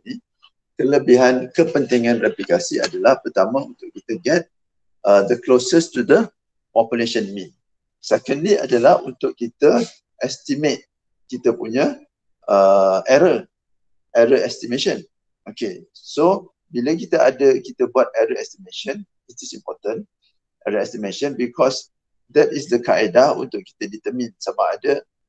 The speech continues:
uh, sesuatu perbezaan itu signifikan ataupun tidak. Okey?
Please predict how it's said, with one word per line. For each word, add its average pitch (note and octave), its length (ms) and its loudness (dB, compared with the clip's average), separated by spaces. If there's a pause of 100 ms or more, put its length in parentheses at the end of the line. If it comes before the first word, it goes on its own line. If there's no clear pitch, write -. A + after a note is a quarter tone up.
(280)
uh, F#2+ 160 4
sesuatu B2 1040 0
perbezaan A2 560 0
itu - 240 -4
signifikan - 640 -12
ataupun - 320 -12
tidak. - 240 -14 (800)
Okey? - 240 2